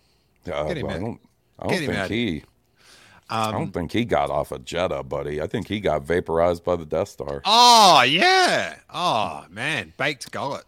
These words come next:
Speaker 1: I didn't see two tubes loading B-, Bor Gullet onto an X-Wing when they were all trying to escape.
Speaker 2: <laughs> Sean Hoffman. It's a clone of the original R five D four.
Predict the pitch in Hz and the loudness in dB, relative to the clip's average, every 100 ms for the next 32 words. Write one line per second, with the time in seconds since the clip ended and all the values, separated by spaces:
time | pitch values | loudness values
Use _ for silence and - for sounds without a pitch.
0 | _ _ _ - 98 160 147 131 156 117 | _ _ _ 0 4 4 2 0 -2 0
1 | - 202 147 131 113 101 110 117 123 117 | 0 0 2 2 2 -2 4 6 6 2
2 | 107 104 104 101 95 110 101 135 139 104 | -2 -4 -8 -14 -8 -8 2 4 4 4
3 | 120 147 101 101 95 113 92 98 147 - | 6 6 6 2 0 -2 0 0 0 -2
4 | 90 85 82 85 90 87 90 90 - 90 | -4 -2 -4 -4 -2 2 2 2 0 -4
5 | 80 76 - 117 117 82 _ _ - _ | -2 -6 -2 0 0 -2 _ _ -20 _
6 | _ _ - _ _ - - _ _ _ | _ _ -20 _ _ -20 -20 _ _ _
7 | _ _ _ _ - - - - - 139 | _ _ _ _ -20 -20 -20 -14 -6 -4
8 | 147 104 95 - 87 76 _ _ _ _ | -4 -4 -10 -12 -20 -20 _ _ _ _
9 | 120 127 - - 101 113 117 117 98 107 | -10 -10 -10 -12 -4 -4 -4 -8 -10 -10
10 | 95 98 95 107 98 95 95 90 - 98 | -10 -12 -14 -12 -14 -8 -8 -8 -10 -10
11 | 92 92 95 85 - 90 82 82 78 | -10 -10 -14 -16 -18 -16 -16 -16 -20